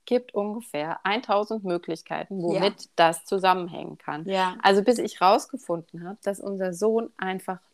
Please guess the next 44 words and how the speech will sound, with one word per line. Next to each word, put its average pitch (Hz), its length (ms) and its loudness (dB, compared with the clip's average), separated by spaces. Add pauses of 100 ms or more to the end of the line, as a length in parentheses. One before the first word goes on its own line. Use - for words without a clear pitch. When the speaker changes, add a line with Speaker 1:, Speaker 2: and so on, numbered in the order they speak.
Speaker 1:
Löffel 202 600 2
hasst. - 600 -6
Er 170 200 -6
hasst 196 280 0 (280)
Löffel. 202 720 2 (140)
Speaker 2:
<laughs> - 680 -2 (640)
Speaker 1:
Das 202 160 -2
hat 196 200 2
jetzt 240 240 4
einen 208 120 0
Monat 220 400 0
gedauert 175 680 -4
und 214 120 -4
ich 190 200 -4
hab's 190 220 -6
ihm 190 180 -4
dann, 185 240 -2
ich - 140 -8
geb 190 220 2
ihm 170 180 0 (120)
manchmal 165 320 -2
mit 147 100 -2
dem 151 60 -4
Finger 247 300 4
dann 202 160 4
die 196 100 0
Sachen 190 360 4
oder 170 260 0
er - 140 0
kriegt - 260 -8
was, - 180 -10
was 156 120 -14
er 151 80 -4
matschen 196 340 0
kann 175 220 -2
in 175 120 -14
die 170 140 -6
Hand. 170 240 -2
Dann 147 140 -2
haben 160 140 -6
wir 156 100 -4
jetzt 151 260 -6
so 160 100 -2
einen, 151 220 -6